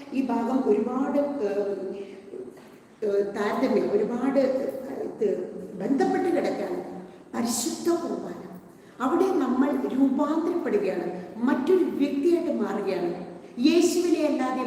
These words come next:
മറ്റാരെയും അവിടെ കണ്ടില്ല എന്ന് പറയുമ്പോൾ യേശു മാത്രമാണ് നമ്മുടെ ജീവിതത്തിൽ എല്ലാവരും. ഇന്നേ ദിവസം ഒരു ഏഴ് തവണയെങ്കിലും നമുക്ക് ഒരുമിച്ച് സിസ്റ്ററും നിങ്ങളും എല്ലാവരും സിസ്റ്ററെ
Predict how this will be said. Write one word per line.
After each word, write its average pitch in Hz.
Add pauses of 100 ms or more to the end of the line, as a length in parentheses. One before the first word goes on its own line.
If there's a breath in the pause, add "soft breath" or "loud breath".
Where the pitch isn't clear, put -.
മറ്റാരെയും 254
അവിടെ 220
കണ്ടില്ല 214
എന്ന് 208
പറയുമ്പോൾ 202 (500 loud breath)
യേശു 247 (160)
മാത്രമാണ് 208
നമ്മുടെ -
ജീവിതത്തിൽ 247 (760)
എല്ലാവരും. 233 (160)
ഇന്നേ 285 (100)
ദിവസം 190 (400)
ഒരു 220 (140)
ഏഴ് 403 (120)
തവണയെങ്കിലും 214 (320)
നമുക്ക് 208
ഒരുമിച്ച് 254
സിസ്റ്ററും -
നിങ്ങളും 202 (480 loud breath)
എല്ലാവരും 240 (200)
സിസ്റ്ററെ 202